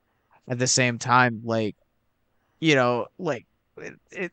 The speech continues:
this happened in the United States of America, for one. For, for two, like,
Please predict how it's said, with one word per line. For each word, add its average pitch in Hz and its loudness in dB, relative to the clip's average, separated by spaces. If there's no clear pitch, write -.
this 240 2
happened 170 4
in 151 0
the 143 0
United 139 4
States 123 0
of 120 -2
America, 110 0
for 120 -4
one. 110 -4
For, 156 -2
for 170 2
two, 151 4
like, 123 0